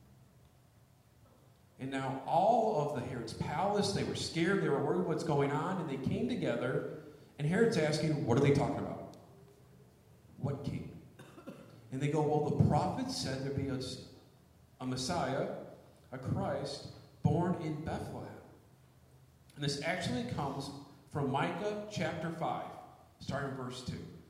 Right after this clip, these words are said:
So you ever wonder how the New Testament, Old Testament work together? In Micah chapter two, "But you, O Bethlehem, Ephrathah, are only a small village of all the people in Judah. Yet a ruler of Israel, whose origins are in the distant past,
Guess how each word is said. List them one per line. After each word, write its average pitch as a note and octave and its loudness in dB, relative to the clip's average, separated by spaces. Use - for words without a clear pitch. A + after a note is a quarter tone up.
So D3+ -6
you D#3+ 0
ever G3 2
wonder F3+ 2
how F3 0
the C#3 -2
New D#3 0
Testament, D#3+ -4
Old D3 -4
Testament D3 -6
work D3 -6
together? C#3+ -8
In B2+ -6
Micah E3 -6
chapter - -8
two, G3+ -2
"But C#3 0
you, F3 4
O F#3+ 2
Bethlehem, B2+ 0
Ephrathah, C3 0
are C#3 -6
only D3+ 2
a C#3+ 0
small D#3 0
village C3 2
of B2+ -2
all C3+ -2
the - 0
people C3+ -2
in C3+ -2
Judah. G2+ -6
Yet C3+ -2
a B2 2
ruler D#3 6
of F3 10
Israel, A2+ 4
whose - -2
origins E3 0
are C#3+ 0
in C3+ 0
the A#2 -2
distant C#3+ -4
past, - -6